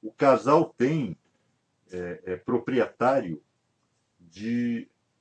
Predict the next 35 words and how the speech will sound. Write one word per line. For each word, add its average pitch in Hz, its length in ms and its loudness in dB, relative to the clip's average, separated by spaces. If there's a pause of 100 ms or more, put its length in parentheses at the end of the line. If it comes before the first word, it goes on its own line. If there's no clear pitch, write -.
(140)
imóveis 147 720 0
que - 160 -18
chegam 135 440 -4
ao 127 100 0
valor 120 320 0
de 120 120 -18
sete 156 460 0
milhões 135 420 -2
de 120 120 -6
reais. 101 320 -8
Que - 160 -12
tal? 107 280 -4 (920)
O 113 100 0
auxílio 160 600 2
moradia 120 520 4
que - 80 -6
eles 98 240 -4
ganham, 127 240 0
coitadinho, 80 800 -4 (320)
coitadinho, 120 600 -6 (180)
aí 110 400 -2
é, 98 200 -6 (120)
pô, 90 80 -8
é 87 80 -4
verdade, 73 520 -6 (160)
poxa, 80 400 -12 (480)
não 131 220 2
paga 139 360 6
o 131 60 -4
condomínio 139 800 0
deles 117 320 0
onde 123 200 -4
eles 120 180 -6
moram, 90 360 -8
pessoal. - 420 -20